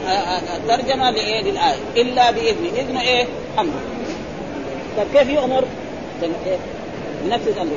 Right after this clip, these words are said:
يقول لي إيه؟ لجبريل كده افعل، يقول لي كذا الملائكة، يقول لي مثلا، آه، جبريل للوحي، آه، إسرافيل مثلا، آه، للكفار. ولا كل واحد يأمر بأمر، وهذا محل. ها؟ وقال مسروق عن ابن مسعود،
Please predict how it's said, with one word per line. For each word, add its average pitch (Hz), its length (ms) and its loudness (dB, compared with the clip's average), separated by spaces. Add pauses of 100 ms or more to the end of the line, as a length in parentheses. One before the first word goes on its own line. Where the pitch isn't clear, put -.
(100)
يقول 226 120 4
لي - 60 -2
إيه؟ 415 180 2
لجبريل 196 460 0
كده 202 220 0
افعل، 226 220 0
يقول 208 260 -2
لي 196 200 0
كذا 208 200 2 (800)
الملائكة، 226 420 0
يقول 196 300 0
لي 175 300 -2 (340)
مثلا، 196 240 0 (280)
آه، 190 160 4
جبريل 208 380 0
للوحي، 214 360 4 (440)
آه، 214 320 4
إسرافيل 220 460 0
مثلا، 214 220 0
آه، 208 300 -2
للكفار. - 680 -2 (560)
ولا 208 120 2 (100)
كل 233 140 0
واحد 226 260 2
يأمر 208 240 0 (100)
بأمر، 202 240 -4 (640)
وهذا 196 220 0
محل. 151 120 -2 (600)
ها؟ 196 200 0 (420)
وقال 240 420 4
مسروق 220 380 4 (560)
عن 190 80 0
ابن 226 220 -2
مسعود، 214 400 4